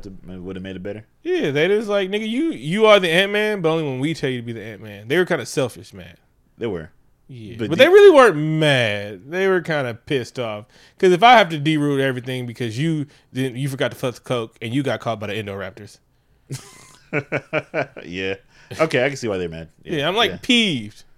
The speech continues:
Speaker 2: But it's like, and they can't talk to you anyway. They didn't get to talk it out
Speaker 1: Yeah.
Speaker 2: because, you know, 'cause them niggas is now fugitives from the law.
Speaker 1: Yeah, that's true. Shit, shit is kinda fucked up. Okay, I get it.
Speaker 2: Mm-hmm.
Speaker 1: Um, so she drives him over to the new, the new Pym building.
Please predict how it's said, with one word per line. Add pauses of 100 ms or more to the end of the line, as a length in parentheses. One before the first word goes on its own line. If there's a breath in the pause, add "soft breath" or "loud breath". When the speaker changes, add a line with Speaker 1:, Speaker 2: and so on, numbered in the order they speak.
(120)
Speaker 2:
But
it's
like, (280 loud breath)
and
they
can't
talk
to
you
anyway.
They
didn't
get
to
talk
it
out (200)
Speaker 1:
Yeah.
Speaker 2:
because,
you
know, (140)
'cause
them
niggas
is
now
fugitives
from
the
law. (460)
Speaker 1:
Yeah,
that's
true.
Shit, (100)
shit (140)
is
kinda
fucked
up. (280)
Okay,
I
get
it. (420)
Speaker 2:
Mm-hmm.
Speaker 1:
Um, (800)
so
she
drives
him
over
to
the
new,
the
new
Pym
building.